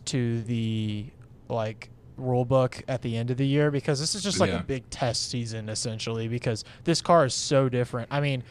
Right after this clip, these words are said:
Speaker 1: I was looking into it a little bit, and I can't say for sure, but
Speaker 2: Mm-hmm.
Speaker 1: this is one of the biggest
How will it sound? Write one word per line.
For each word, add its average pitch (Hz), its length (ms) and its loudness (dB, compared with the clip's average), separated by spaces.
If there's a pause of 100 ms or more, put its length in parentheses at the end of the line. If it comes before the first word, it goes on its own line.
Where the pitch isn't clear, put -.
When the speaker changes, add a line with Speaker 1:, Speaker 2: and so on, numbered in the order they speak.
(260)
Speaker 1:
I 147 100 4
was 165 120 0
looking 180 200 -4
into 151 240 0
it 139 80 2
a 123 40 0
little 123 280 2
bit, 143 200 2
and 127 80 -4
I 127 80 2
can't 143 220 -6
say 147 140 -2
for 131 160 -6
sure, 175 520 0
but 131 380 2 (140)
Speaker 2:
Mm-hmm. 101 120 2
Speaker 1:
this 175 160 2
is 180 120 -6
one 202 120 2
of 185 60 0
the 156 80 2
biggest 135 600 -6